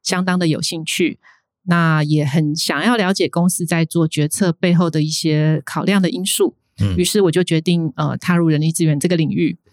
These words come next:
Speaker 1: 那也一步一步就是从最基层的，呃，像招募任用啊、薪资福利、教育训练、员工关系等等，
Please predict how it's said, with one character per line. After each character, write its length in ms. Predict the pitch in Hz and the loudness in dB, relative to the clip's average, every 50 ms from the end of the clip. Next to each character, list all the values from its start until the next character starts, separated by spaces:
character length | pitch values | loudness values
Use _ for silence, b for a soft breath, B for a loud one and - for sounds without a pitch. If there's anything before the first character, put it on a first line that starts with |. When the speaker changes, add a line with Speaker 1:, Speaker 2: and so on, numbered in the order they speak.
| _ _ _ _ - | _ _ _ _ 0
Speaker 1:
那 280 | 196 190 185 180 175 | 2 2 2 2 2
也 140 | 170 160 156 | 2 2 2
一 140 | 123 - 180 | 0 0 -2
步 160 | - 214 208 | 0 2 0
一 40 | 196 | 0
步 160 | - 202 190 | 2 0 0
就 100 | - 180 | 0 0
是 160 | 170 - 190 | -2 -2 -2
从 380 | - - 165 160 151 151 160 160 | 0 2 2 4 4 2 2 0
最 200 | - 185 170 170 | 0 0 0 0
基 300 | 156 - - 170 165 165 | 0 -2 -2 -2 -2 -2
层 260 | - - 156 143 147 | -4 -4 -2 -2 0
的， 300 | 147 156 151 143 139 139 - | 0 0 0 0 0 -2 -4
呃， 140 | - 143 123 | -4 -4 -4
像 220 | - 185 170 170 | -4 -2 -2 -2
招 140 | - 180 175 | 0 0 0
募 100 | 180 196 | 2 2
任 180 | 190 190 185 185 | 2 2 2 2
用 200 | 180 175 175 170 | 2 2 2 2
啊、 440 | 160 156 151 151 151 151 151 160 | 2 2 2 0 0 0 0 -2
薪 220 | 165 - - 180 175 | -2 -2 -4 -6 -4
资 100 | - 185 | -4 -4
福 220 | - - 151 151 | -2 0 0 2
利、 300 | 156 180 175 156 147 131 | 2 2 2 2 2 0
教 200 | - - 170 165 | 0 -2 -2 0
育 60 | 165 | 0
训 240 | 170 - 180 165 160 | -2 -2 -2 0 2
练、 240 | 160 160 160 156 151 | 2 2 2 2 2
员 100 | 147 147 | 0 0
工 140 | 156 165 165 | -2 -2 -2
关 180 | 160 165 165 | -2 -2 -2
系 140 | 170 - 165 | -2 -4 -6
等 220 | - - 135 147 156 | -4 -4 -4 -2 -2
等， 220 | - 165 - - | -2 -4 -4 -4